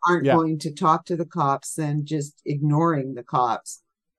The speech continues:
Speaker 2: And it, it would make you focus on the fact that, hey, this person who's in charge of, like,
Speaker 1: Vice.
Speaker 2: looking at Vice, pretty bad at her job that she has absolutely zero <laughs> contacts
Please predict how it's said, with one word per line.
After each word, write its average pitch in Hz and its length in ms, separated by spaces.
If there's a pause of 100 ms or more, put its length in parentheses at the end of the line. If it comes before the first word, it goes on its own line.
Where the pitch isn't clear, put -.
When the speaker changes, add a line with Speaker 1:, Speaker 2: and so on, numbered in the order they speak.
(1040)
Speaker 2:
And 160 280
it, 165 280
it 165 220
would 156 200
make 170 240
you 160 80
focus 180 380
on 156 100
the 147 80
fact 143 260
that, 147 80
hey, 190 320 (360)
this 403 220
person 381 340
who's 247 160
in 202 140
charge 233 400
of, 156 200
like, 143 560 (560)
Speaker 1:
Vice. - 160
Speaker 2:
looking 190 400
at 139 120
Vice, 156 500 (540)
pretty 415 260
bad 208 340
at 254 100
her 180 140
job 170 460
that 160 140
she 175 140
has 170 220
absolutely 190 760
zero 208 500
<laughs> - 0
contacts 208 1080